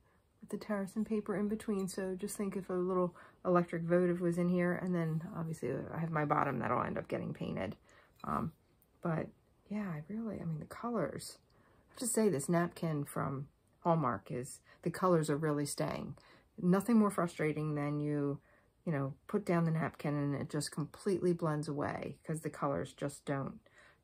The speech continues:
you know, look good. That's when I end up then going back and painting more. This one, I don't think I'm gonna end up having to paint at all, um, which is,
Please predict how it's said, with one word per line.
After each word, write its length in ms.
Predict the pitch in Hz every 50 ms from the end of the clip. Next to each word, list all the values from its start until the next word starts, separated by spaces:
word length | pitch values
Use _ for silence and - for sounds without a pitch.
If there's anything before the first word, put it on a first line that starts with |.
| _
you 80 | - 147
know, 100 | 131 135
look 280 | 143 151 151 151 156 -
good. 300 | - - - - - 160 - _ _
That's 220 | - - 165 165 -
when 120 | 170 151
I 100 | 139 143
end 140 | 139 - -
up 120 | 170 -
then 220 | 175 156 135 139 143
going 240 | 143 143 139 139 139
back 220 | 135 135 143 -
and 140 | 131 - -
painting 360 | - - 165 175 170 190 196
more. 320 | 208 214 226 240 247 233 - - - - _
This 160 | - 208 -
one, 100 | - 147
I 100 | - 139
don't 160 | 170 185 180
think 140 | - 190 180
I'm 60 | 156
gonna 120 | 151 139 -
end 160 | - 147 143
up 100 | 139 -
having 220 | - - 160 147
to 60 | 131
paint 280 | 131 - - 156 156 139
at 80 | - -
all, 360 | 135 143 139 - 131 131 - _ _ _ _ _ _ _ _ _ _ _ _ _ _ _ _ _ -
um, 300 | - - - - 147 - - _ _ _ _ _ _ _ _ _ _ _ _ _ _ _
which 160 | - - -
is, 260 | - 160 156 - -